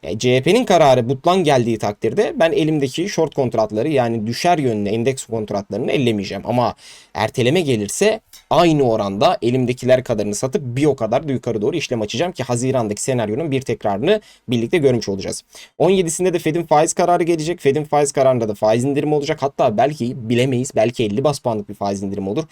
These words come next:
Eğer öyle bir durum olursa işte piyasaları kesinlikle coşturacaktır. Borsa İstanbul'a baktığımız zaman bist otuz endeksi de aynı şekilde, bist yüz endeksi de aynı şekilde,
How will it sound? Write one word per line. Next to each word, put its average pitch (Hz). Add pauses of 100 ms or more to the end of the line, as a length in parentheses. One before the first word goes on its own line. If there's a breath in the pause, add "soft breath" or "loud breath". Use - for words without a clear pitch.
(240 loud breath)
Eğer 110
öyle 127
bir 113
durum 104
olursa 101 (160)
işte -
piyasaları 127
kesinlikle 156
coşturacaktır. 87 (340 loud breath)
Borsa 165
İstanbul'a 196
baktığımız 190
zaman 170
bist 160
otuz 180
endeksi 180
de 202
aynı 185
şekilde, 170 (280 loud breath)
bist 147
yüz 170
endeksi 175
de 185
aynı 175
şekilde, 151